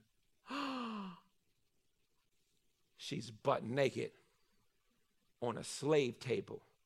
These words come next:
being sold for fifteen shekels of silver to the highest bidder. And all the men, she's in some type of, uh, sex trafficking ring, and they're sitting there gawking and casting their bids, fourteen shekels, thirteen, "I give you twelve, I give you eleven."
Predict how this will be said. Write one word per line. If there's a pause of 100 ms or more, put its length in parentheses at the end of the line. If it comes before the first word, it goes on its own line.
(760)
being
sold
for
fifteen
shekels
of
silver
to
the
highest
bidder. (720)
And
all
the
men,
she's
in
some
type
of, (240)
uh,
sex
trafficking
ring, (160)
and
they're
sitting
there
gawking (160)
and
casting
their
bids, (300)
fourteen
shekels,
thirteen,
"I
give
you
twelve,
I
give
you
eleven."